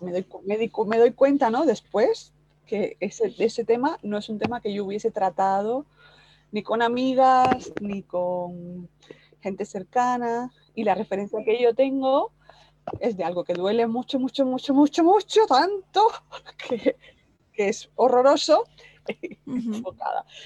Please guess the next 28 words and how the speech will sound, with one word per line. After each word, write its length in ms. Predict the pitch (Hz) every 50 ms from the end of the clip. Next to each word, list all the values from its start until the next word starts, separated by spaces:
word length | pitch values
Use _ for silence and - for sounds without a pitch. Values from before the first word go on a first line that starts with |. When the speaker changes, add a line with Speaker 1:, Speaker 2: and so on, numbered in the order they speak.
| - - _ _
Speaker 1:
Y 100 | - 220
cuando 320 | - - 185 180 170 165 160
te, 420 | - 156 165 185 185 180 180 180 _ - - - - - - - - - - -
de 80 | 196
hecho, 220 | 208 - - 254 220
cuando 260 | - 196 185 185 175
me 100 | 175 170
van 140 | 170 180 185
a 60 | 190 190
poner 180 | 202 208 202
el 100 | 208 208 208
epidural, 440 | - 220 214 220 247 269 302 349 453 466 _ _ _ _
viene 280 | - 190 185 185 190 185
un 120 | 180 185
anestesista 600 | 190 185 185 196 - - 226 - - 226 - 240 -
cubano, 500 | - - 175 165 175 196 226 277 311 339
o 40 | 294
sea, 180 | - 233 208
que 60 | 208
encima 260 | 202 202 - 226 220 269
es 80 | - -
como 200 | - 214 202 180
todo 280 | - 202 208 208 202
cordial, 960 | - 185 180 170 165 165 170 170 190 214 233 254 262 254 247 247 247 254 247 247 _ _ _
alegre, 840 | - 156 156 165 202 254 285 285 262 254 262 247 247 247 240 254 269 _ _ - - - _ _ _ _ - - _ _
deja 320 | 202 208 247 - - 240
de 140 | 208 202 190
doler. 580 | 175 175 165 170 185 208 247 254 240 240 277